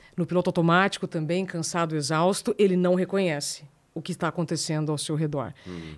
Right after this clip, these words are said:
Speaker 1: Então, é, precisamos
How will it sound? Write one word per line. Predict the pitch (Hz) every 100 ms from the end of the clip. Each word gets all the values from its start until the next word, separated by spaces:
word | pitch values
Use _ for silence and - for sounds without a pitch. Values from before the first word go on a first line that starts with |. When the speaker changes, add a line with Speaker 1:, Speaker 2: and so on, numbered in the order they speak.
| 147
Speaker 1:
Então, | 143 175 180 185 - - -
é, | - 175 175 170 165 160 151 143 53 - _ _ _ _ _ _ _
precisamos | 175 165 180 160 185 190 202 202 - - -